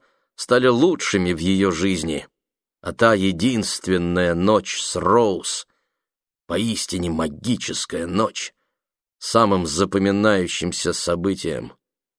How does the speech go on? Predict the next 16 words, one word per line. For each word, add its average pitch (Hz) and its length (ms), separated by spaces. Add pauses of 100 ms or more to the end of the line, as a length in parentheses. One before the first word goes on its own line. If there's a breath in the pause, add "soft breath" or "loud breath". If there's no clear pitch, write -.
(360)
Энди 95 320
радостно 101 460
улыбнулась 101 680
этому 92 260
высокому 92 560
красавчику. - 800 (560)
Было 117 280
больно, 95 460
но 80 120
она 92 160
справилась. - 760 (1120)
"Ворон? 92 960 (800)
Он 131 160
сейчас 113 680
в 90 180
Рино. 87 520